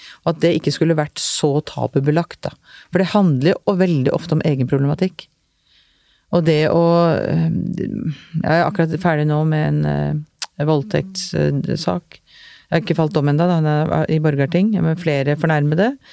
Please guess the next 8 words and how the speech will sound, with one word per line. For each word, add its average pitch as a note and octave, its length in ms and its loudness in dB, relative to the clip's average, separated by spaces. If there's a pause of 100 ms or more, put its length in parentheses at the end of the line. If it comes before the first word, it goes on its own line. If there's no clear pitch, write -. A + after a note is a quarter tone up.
(380)
Det E3+ 220 0
handler E3 420 0
hele F3+ 180 2
tiden D#3+ 180 2
om D#3+ 140 0
også E3+ 280 0 (1500)
å E3+ 120 0
forstå F#3+ 440 0